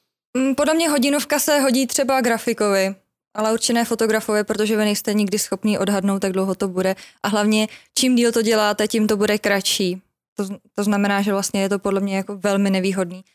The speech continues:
A snad teda ani nevím, jestli nějaký fotograf fotí na hodinovku, ale chtěla jsem to právě zmínit.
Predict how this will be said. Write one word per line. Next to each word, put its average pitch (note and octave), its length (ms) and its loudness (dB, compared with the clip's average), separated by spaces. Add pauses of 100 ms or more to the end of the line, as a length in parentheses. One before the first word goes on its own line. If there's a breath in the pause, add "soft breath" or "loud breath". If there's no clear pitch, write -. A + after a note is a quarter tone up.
(260)
A F#3+ 40 0
snad C4+ 320 0
teda C#4 180 2
ani C4 260 2
nevím, B3 600 2
jestli A3+ 240 0
nějaký A#3+ 360 2
fotograf A3 500 -2
fotí - 320 -6
na F#3 80 -2
hodinovku, F3 600 -6 (240)
ale G3+ 220 0
chtěla A3 240 0
jsem A3+ 180 0
to A3+ 80 0
právě G#3+ 320 2
zmínit. G3 400 -2